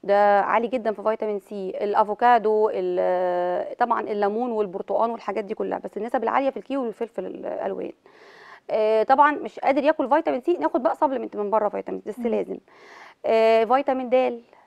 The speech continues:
Speaker 1: ده لازم ناخد سبلمنت تعويضيه طبعًا عن فيتامين د، لأن الفتره اللي احنا فيها دي من ضمن البروتوكولات الفيتامين د ده اساسي. آه، هناخد كمان الزنك، الزنك موجود بقى في كل حاجه،
Speaker 2: مم.
Speaker 1: يعني الزنك موجود في اللحوم الحمراء والفراخ والاسماك طبعًا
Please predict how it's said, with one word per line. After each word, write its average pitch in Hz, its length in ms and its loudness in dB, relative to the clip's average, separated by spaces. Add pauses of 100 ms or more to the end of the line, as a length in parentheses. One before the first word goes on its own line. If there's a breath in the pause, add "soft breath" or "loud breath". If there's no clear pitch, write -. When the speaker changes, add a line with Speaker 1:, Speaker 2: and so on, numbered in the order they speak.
Speaker 1:
ده 226 180 0
لازم 240 260 -4
ناخد 240 240 -8
سبلمنت 233 360 -4
تعويضيه 220 360 0
طبعًا 220 280 -2
عن 202 80 -6
فيتامين 208 360 -6
د، 226 60 -6
لأن 240 100 -4
الفتره 247 300 -6
اللي 233 100 -6
احنا 240 140 -8
فيها 254 220 -2
دي 277 200 -4 (420 loud breath)
من 220 200 -4
ضمن 269 200 2
البروتوكولات 226 580 -2
الفيتامين 214 440 -4
د 233 60 -6
ده 220 200 -4
اساسي. 185 380 -12 (580 loud breath)
آه، 226 260 2
هناخد 240 340 -2
كمان 247 320 -2
الزنك، 277 520 -4 (200)
الزنك 277 300 2
موجود 277 260 2
بقى 311 100 6
في - 60 -8
كل - 160 0
حاجه، 220 500 -2
Speaker 2:
مم. 240 80 -6
Speaker 1:
يعني 233 120 -2
الزنك 262 200 -6
موجود 269 260 -2
في - 80 -4
اللحوم 262 520 -2
الحمراء 254 520 0
والفراخ 254 600 -2
والاسماك 233 520 -2
طبعًا 233 460 -2